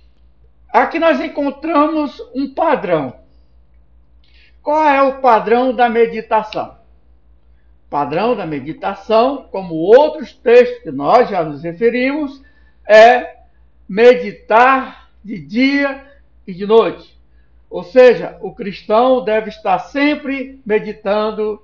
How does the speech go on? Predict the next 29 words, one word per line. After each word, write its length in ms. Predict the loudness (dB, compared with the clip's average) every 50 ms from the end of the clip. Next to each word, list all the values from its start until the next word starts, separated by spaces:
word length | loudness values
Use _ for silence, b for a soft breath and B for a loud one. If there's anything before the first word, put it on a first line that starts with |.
| _ -8
na 140 | -6 -6 -4
palavra 720 | -2 -2 -2 0 0 0 0 0 -2 -4 -8 -10 -10 -14 _ _ _ _ _
de 140 | -16 -16 -12
Deus. 400 | -8 -6 -6 -6 -6 -8 -10 -16 _ _ _ _ _ _ _ _ _ _ _ _ _
Deve 340 | -6 -2 -2 0 0 -2 -4
estar 280 | -8 -6 -4 -2 -2 -2
sempre 840 | -6 -8 -6 -4 -2 -2 -2 -2 -4 -6 -6 -6 -6 -8 -10 -16 -18 _
conectado 1080 | -12 -10 -8 -8 -8 -8 -12 -18 -8 _ 2 2 4 4 2 2 0 0 -2 -2 -4 -8 b b b b _ _
com 260 | -6 -4 -2 0 0
as 300 | 0 0 -2 -6 -12 -20 -10 _
coisas 560 | 4 6 8 8 8 6 4 0 -2 -4 -6 -10 -18 _ _ _ _ _ _ _
que 80 | -12 -10
vêm 500 | -8 -8 -6 -6 -8 -10 -12 -16 -20 -20
do 220 | -14 -10 -6 -2 0
alto, 400 | 0 0 0 -2 -4 -10 -18 _ _ _ _ _ _ _
com 180 | _ -8 -4 -4
as 240 | -4 -4 -6 -12 -20
coisas 680 | _ 2 6 8 8 8 6 4 0 -6 -8 -10 -14
de 160 | -16 -14 -14 -14
Deus. 580 | -10 -6 -4 -2 -2 -4 -4 -8 -14 _ _ _ _ _ _ _ _ _
A 40 | _
partir 320 | -12 -12 -10 -8 -8 -6 -6
do 100 | -4 -4
momento 500 | -2 -2 -2 -2 -2 -2 -2 -4 -4 -6
que 100 | -2 4
nós 360 | 6 8 8 8 6 2 -2 -16 -20 _ _ _ _ _ _ _ _ _ -14
desligamos 680 | -6 -2 0 2 2 2 2 0 0 0 0 -2 -2
a 80 | -4 -2
conexão, 920 | -2 -2 -2 -2 -4 -6 -6 -2 0 2 2 2 2 0 -2 -4 -10 -14